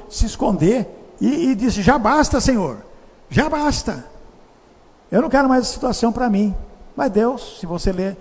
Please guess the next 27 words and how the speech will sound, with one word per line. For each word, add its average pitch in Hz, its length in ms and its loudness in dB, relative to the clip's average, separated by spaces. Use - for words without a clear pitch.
a 151 200 -10
sequência, - 560 0
capítulo 156 360 -8
dezenove 143 380 -4
em 160 40 -8
diante, 202 280 -2
você - 140 -4
vai 247 160 -2
verificar, 190 420 -4
verificar 170 420 -4
o 240 40 -4
que 294 140 -4
Deus 214 240 0
fez 214 180 -2
na 240 80 -2
vida 190 280 -4
de 160 140 -4
Elias. 208 560 -4
Falou: 190 220 0
"Para 285 320 -2
de 190 140 -4
ser 170 420 -2
medroso, 151 560 0
rapaz, 113 260 -8
sai 214 160 2
dessa 196 240 -4
caverna 175 560 -4